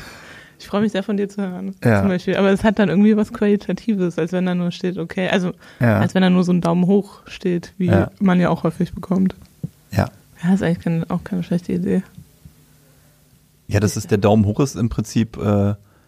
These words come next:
Speaker 1: Hab's gesehen.
Speaker 2: „Ich hab's gesehen, hab jetzt aber keine Zeit, mich drum zu kümmern.“
Speaker 1: Ja, genau.
Speaker 2: So. Und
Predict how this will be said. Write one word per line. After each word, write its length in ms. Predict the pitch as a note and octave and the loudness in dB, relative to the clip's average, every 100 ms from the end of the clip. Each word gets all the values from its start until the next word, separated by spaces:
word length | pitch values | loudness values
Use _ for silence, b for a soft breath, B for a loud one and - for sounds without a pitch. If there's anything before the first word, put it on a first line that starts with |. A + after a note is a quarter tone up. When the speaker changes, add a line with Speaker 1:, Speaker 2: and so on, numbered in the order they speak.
| b _ | b _
Speaker 1:
Hab's 200 | G#3 - | -12 -12
gesehen. 220 | - G3+ G3+ | -10 -2 0
Speaker 2:
„Ich 120 | G3+ | 2
hab's 160 | - - | 0 0
gesehen, 560 | A2+ A2+ A#2+ C3 C3 | 2 4 4 4 4
hab 80 | B2+ | 2
jetzt 120 | B2 | 2
aber 100 | B2 | 0
keine 200 | - B2 | 2 0
Zeit, 160 | A2 A#2 | 0 -2
mich 100 | G#2+ | -2
drum 160 | A2 G#2+ | -2 -2
zu 100 | - | -2
kümmern.“ 380 | - G2 G2 G#3 | 0 2 2 0
Speaker 1:
Ja, 240 | G#3 G#3+ | -2 -6
genau. 60 | G3 - | -8 -2
Speaker 2:
So. 340 | G#2 G2 A#2+ - _ _ - | 0 0 -2 -6 _ _ -4
Und 480 | G#2 G2+ G2 - | 0 2 0 -8